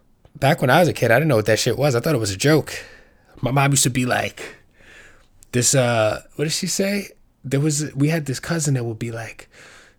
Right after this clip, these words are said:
they would threaten to call B C W on <laughs> her fucking mom.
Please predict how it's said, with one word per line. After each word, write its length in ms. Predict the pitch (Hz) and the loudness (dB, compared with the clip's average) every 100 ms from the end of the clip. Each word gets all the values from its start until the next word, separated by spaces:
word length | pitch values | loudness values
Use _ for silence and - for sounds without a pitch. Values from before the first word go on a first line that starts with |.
| - | -8
they 100 | 131 | -4
would 160 | 117 117 | -4 -4
threaten 460 | - 135 151 156 | -4 0 0 2
to 80 | 147 | -2
call 260 | 139 151 143 | 0 0 2
B 240 | 110 147 | 4 4
C 240 | 147 160 139 | 4 2 2
W 560 | 135 147 151 139 127 | 4 4 4 4 4
on 120 | 127 | 2
<laughs> 320 | 113 - - - | 4 2 2 2
her 180 | 139 | 2
fucking 680 | - - - 143 - 113 113 | 0 -8 -6 -6 -4 -8 -8
mom. 540 | 117 131 151 120 - | -6 -4 -4 -6 -10